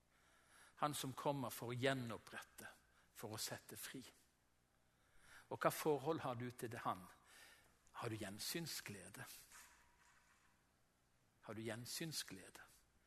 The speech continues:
Gleder du deg til å møte han, for han er du glad i, fordi han var glad i deg. Vi elsker fordi han elsker oss først. Ta en liten sånn selvransakelse.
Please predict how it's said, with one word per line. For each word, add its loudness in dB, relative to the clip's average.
Gleder 12
du 8
deg 8
til 0
å 2
møte 4
han, 8
for -2
han 4
er 4
du 2
glad 2
i, -10
fordi 0
han 6
var 6
glad 8
i 0
deg. 4
Vi 6
elsker 2
fordi 0
han 2
elsker 0
oss -4
først. -4
Ta 8
en 2
liten 0
sånn 0
selvransakelse. -2